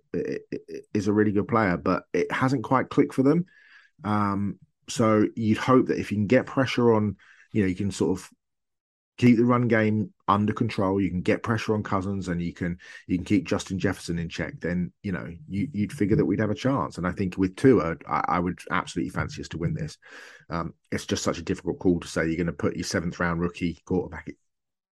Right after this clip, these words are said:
against, you know, a defense that contains, you know, as, as average or as up and down as they played, that contains a Danielle Hunter, a Zadarius Smith, a,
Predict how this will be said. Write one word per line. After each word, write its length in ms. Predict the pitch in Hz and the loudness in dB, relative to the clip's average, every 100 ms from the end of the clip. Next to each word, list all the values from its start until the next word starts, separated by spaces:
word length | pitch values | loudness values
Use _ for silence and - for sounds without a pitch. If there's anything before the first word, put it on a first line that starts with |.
| _ | _
against, 560 | 98 - - - - - | -6 -6 -8 -10 -12 -8
you 100 | 95 | -6
know, 180 | 87 - - _ _ _ | -6 -8 -16 _ _ _
a 120 | - 90 | -4 -2
defense 420 | 90 90 85 64 | 0 0 -4 -4
that 140 | 92 | -4
contains, 560 | - 90 92 85 82 - _ | -2 -2 -2 -2 -4 -8 _
you 100 | - | -4
know, 300 | 95 71 71 - | -4 -2 -2 -2
as, 200 | 90 - - - - | -4 -4 -14 -12 -4
as 140 | - | 0
average 460 | 104 104 90 90 90 | 2 2 2 2 2
or 80 | |
as 100 | 87 | 2
up 380 | 101 101 - 110 | 2 2 2 2
and 100 | 95 | 2
down 220 | 95 92 | 2 2
as 80 | 87 | 2
they 100 | 87 | -2
played, 340 | 87 95 80 76 | -2 0 0 -2
that 140 | - | -2
contains 420 | 87 85 87 85 | -2 -2 -2 0
a 60 | 82 | -2
Danielle 300 | 87 85 80 | -2 -4 -4
Hunter, 340 | 85 82 82 | -4 -6 -4
a 40 | 80 | -6
Zadarius 480 | 85 85 85 80 | -4 -2 -2 -2
Smith, 360 | - 87 85 - | -4 -4 -4 -4
a, 160 | 85 | -6